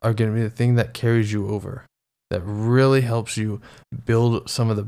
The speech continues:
best writing you can. I mean, this is just from, based on my experience,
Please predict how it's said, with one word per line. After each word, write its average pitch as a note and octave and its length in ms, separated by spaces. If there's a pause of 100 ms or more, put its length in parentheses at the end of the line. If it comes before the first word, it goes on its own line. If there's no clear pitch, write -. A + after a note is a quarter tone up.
(120)
best A#2 300
writing A2 260
you G#2 100
can. G2+ 340 (1080)
I G#2 60
mean, F#2 100
this G#2 160
is G#2+ 60
just - 260 (160)
from, - 300 (340)
based B2 200
on A2+ 100
my G#2+ 120
experience, A2 720